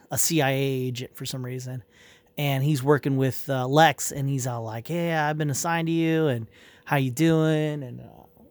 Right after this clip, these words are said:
you know, in the comic, it's like this, and then the,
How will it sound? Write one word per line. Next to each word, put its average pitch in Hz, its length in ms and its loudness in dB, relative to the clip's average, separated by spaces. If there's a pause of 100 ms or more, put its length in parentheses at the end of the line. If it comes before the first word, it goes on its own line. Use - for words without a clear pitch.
(240)
you 156 160 -6
know, 127 400 -8
in 147 140 0
the 143 60 0
comic, 170 420 2
it's - 160 -4
like 131 180 -4
this, 135 360 -4
and 131 140 -4
then 123 140 -4
the, 123 180 -6